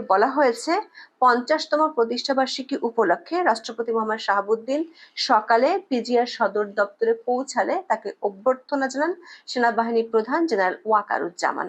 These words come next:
এবং পিজিআর কমান্ডার। রাষ্ট্রপতি পিজিআর এর কোয়ার্টার গার্ড পরিদর্শন শেষে পরিদর্শন বইয়ে স্বাক্ষর করেন। পাশাপাশি তিনি এই রেজিমেন্টের অফিসার এবং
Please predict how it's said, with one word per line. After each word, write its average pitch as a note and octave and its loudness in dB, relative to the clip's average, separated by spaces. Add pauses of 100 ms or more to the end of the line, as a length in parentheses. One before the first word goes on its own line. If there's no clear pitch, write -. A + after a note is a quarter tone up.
এবং A#3+ 2 (400)
পিজিআর C#4+ 2 (140)
কমান্ডার। C3 0 (260)
রাষ্ট্রপতি D4 0 (100)
পিজিআর B3+ 2
এর C4 4
কোয়ার্টার A#3 4 (120)
গার্ড G#3+ 4
পরিদর্শন G#3 2
শেষে C#4+ -4 (380)
পরিদর্শন A3+ 4 (100)
বইয়ে G#3 2
স্বাক্ষর - -4
করেন। B2 -2 (240)
পাশাপাশি D#4+ 2
তিনি E4 2 (160)
এই C4+ 4
রেজিমেন্টের C#4 2
অফিসার C4+ 2
এবং A#3 4